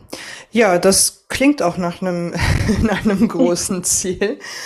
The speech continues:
Speaker 1: Und, ähm, ich sag mal, du hast es grad schon gesagt, du bist, äh, Berufssportlerin. Ähm,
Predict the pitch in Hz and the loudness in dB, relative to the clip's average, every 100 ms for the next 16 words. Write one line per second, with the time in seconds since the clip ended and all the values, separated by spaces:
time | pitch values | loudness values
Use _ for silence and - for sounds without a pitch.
0 | - - - 190 185 190 190 165 180 175 | -14 -16 -4 2 2 2 -2 2 4 4
1 | 180 175 170 202 190 180 180 202 - 190 | 0 -4 -4 -4 0 -2 -2 -6 -8 -8
2 | 190 175 170 170 196 185 180 - - 160 | -8 -8 -4 -4 -4 -8 -6 -6 -6 -4
3 | 165 160 165 165 196 - - - - 190 | -4 -4 -8 -8 -8 -6 -6 -6 -4 -2
4 | 208 214 208 214 220 240 240 160 165 165 | -2 -4 -6 -4 -4 -2 -4 -4 -6 -6
5 | 165 165 165 | -8 -8 -12